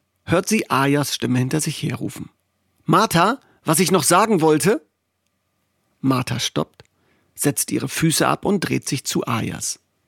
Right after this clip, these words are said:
"Ja, was denn?" Ayas geht langsam auf Martha zu.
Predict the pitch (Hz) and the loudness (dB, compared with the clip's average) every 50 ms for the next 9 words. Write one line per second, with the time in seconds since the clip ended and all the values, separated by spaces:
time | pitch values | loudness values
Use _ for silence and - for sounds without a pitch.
0 | _ _ _ _ _ - - - 135 131 156 202 - _ _ _ _ _ - 175 | _ _ _ _ _ -6 0 2 2 2 2 0 -6 _ _ _ _ _ 0 0
1 | 196 196 - - - 175 101 - _ _ _ _ _ _ _ _ _ _ _ _ | 2 2 2 0 0 -2 -2 -10 _ _ _ _ _ _ _ _ _ _ _ _
2 | _ _ _ _ _ _ _ _ _ - - 139 143 147 151 156 165 175 196 190 | _ _ _ _ _ _ _ _ _ -2 0 2 4 4 4 4 2 0 0 -2
3 | - - - 143 117 131 127 127 139 131 151 151 131 131 - - 123 120 120 - | -2 -2 -2 0 2 2 2 2 2 2 2 2 0 0 0 -2 -2 -2 0 -2
4 | 143 139 - - - - - - | -2 -4 -4 -6 -6 -4 -6 -6